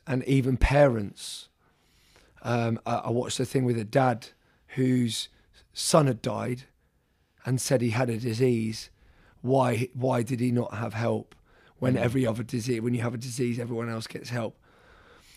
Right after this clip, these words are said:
Speaker 1: And it has been proven that after a set period of time,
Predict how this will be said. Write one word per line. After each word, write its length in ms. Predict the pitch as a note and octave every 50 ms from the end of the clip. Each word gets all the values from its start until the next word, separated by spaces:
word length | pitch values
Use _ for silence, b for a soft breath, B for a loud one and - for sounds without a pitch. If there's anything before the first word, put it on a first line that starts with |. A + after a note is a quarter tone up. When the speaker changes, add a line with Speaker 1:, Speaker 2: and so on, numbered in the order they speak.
| b b b b -
Speaker 1:
And 120 | D3+ D3+
it 120 | D#3+ - -
has 240 | C#3 F#3 F#3 D3 B2+
been 180 | D3+ D3+ C#3+
proven 680 | C#3 - F3+ F3+ F3 E3+ D#3 C#3+ D3+ D3 C#3+ C3+ C3+ C3
that 340 | C3+ B2+ B2+ - - - _ _ _ _ _ _ _ _ _ _ _ _ _ _ _ _ _ _ _ -
after 360 | D#3+ D#3+ C#3+ B2 - - C3+
a 60 | C3
set 260 | - - C#3 - -
period 260 | - C#3 B2+ B2 B2 A#2+
of 60 | A#2
time, 460 | - B2+ B2+ B2+ B2+ B2 A#2+ A#2 A2